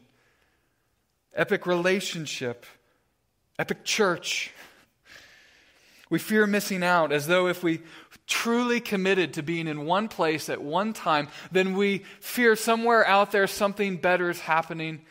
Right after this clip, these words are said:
than what's happening right here. A friend of mine said once that when we see some great sin taking place, probably behind that,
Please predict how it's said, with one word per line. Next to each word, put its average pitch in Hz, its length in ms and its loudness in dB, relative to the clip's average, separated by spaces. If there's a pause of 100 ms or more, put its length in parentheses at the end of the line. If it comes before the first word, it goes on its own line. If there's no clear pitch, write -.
(580)
than 147 680 -6 (160)
what's 139 280 -12
happening 127 520 -12
right 120 300 -16
here. 117 240 -20 (1600)
A - 40 -20 (180)
friend 156 300 -4
of 151 60 -4
mine 139 260 -2
said 135 240 -6
once 139 340 -8
that 123 300 -8 (960)
when 165 180 -4
we 165 120 0
see 214 720 -4
some 180 520 -4
great 160 400 -2
sin 156 480 -8
taking 131 400 -8
place, 123 600 -10 (340)
probably 208 640 0
behind 165 460 -6
that, 214 220 -10